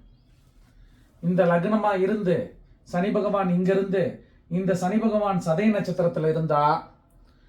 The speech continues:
அவசரப்பட்டு திருமணம் செஞ்சீங்க அப்படின்னாக்கா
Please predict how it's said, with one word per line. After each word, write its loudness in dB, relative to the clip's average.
அவசரப்பட்டு 4
திருமணம் -2
செஞ்சீங்க -2
அப்படின்னாக்கா 0